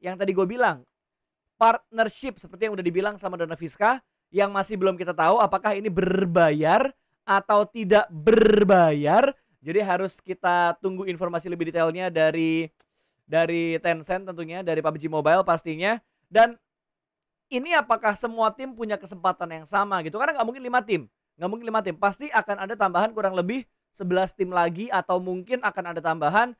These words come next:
lima belas tim lagi yang nantinya bakal melengkapi P M S L kalau memang dalam bentuk, eh, liganya dua puluh tim atau liganya enam belas tim atau malah liganya dua puluh empat tim. Nah,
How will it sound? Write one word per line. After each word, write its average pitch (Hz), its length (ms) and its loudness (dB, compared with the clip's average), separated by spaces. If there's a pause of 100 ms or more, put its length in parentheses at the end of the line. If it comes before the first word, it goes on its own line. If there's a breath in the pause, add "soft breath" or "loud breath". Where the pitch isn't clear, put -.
(160)
lima 262 300 -4
belas 208 240 0
tim 190 180 -8
lagi 170 380 -2
yang 226 80 -6
nantinya 196 240 -10
bakal 208 340 0
melengkapi 208 840 -2
P - 100 -20
M 170 240 -8
S 180 220 -12
L 180 180 0
kalau 185 320 0
memang 190 320 -6
dalam 165 320 -2
bentuk, 160 400 -2 (400)
eh, 170 400 2
liganya 175 400 -2
dua 185 240 0
puluh 170 300 -6
tim 202 260 -4
atau 208 240 -10
liganya 185 400 -4
enam 185 160 -6
belas 160 320 -2
tim 214 160 -8
atau 160 240 -8
malah 196 160 0
liganya 190 400 -2
dua 202 240 2
puluh 208 240 -14
empat 190 320 -2
tim. 240 240 -10 (140)
Nah, 220 260 -2